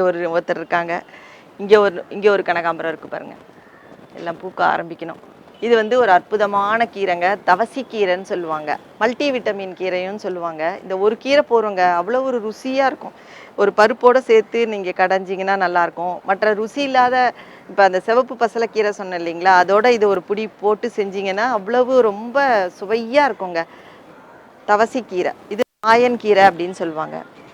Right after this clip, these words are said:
இந்த கீரை மாயன் கீரைன்னு. இது பெரிய வ-, பெருசா இருக்குங்க, நீட்டா வரும் பாகக்கா. அது விதி பாவக்கா, இது பெரிய பாகக்கா. அதே மாதிரி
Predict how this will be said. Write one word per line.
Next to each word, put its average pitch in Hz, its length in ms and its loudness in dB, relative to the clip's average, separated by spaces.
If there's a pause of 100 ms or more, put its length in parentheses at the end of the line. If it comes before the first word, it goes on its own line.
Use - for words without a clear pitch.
(1000)
இந்த 185 120 -4 (100)
கீரை 175 160 -2 (200)
மாயன் 196 400 2
கீரைன்னு. 160 380 -6 (480)
இது 240 80 -4 (120)
பெரிய 247 260 6
வ-, 214 160 0
பெருசா 240 340 4
இருக்குங்க, 160 380 -2
நீட்டா 220 280 2 (100)
வரும் 151 260 -2
பாகக்கா. 160 300 -2 (400)
அது 196 100 4 (260)
விதி 233 160 -4 (100)
பாவக்கா, 208 420 4 (240)
இது 202 100 -6 (100)
பெரிய 208 200 2 (120)
பாகக்கா. 147 300 -6 (1400)
அதே 220 180 0
மாதிரி 240 140 0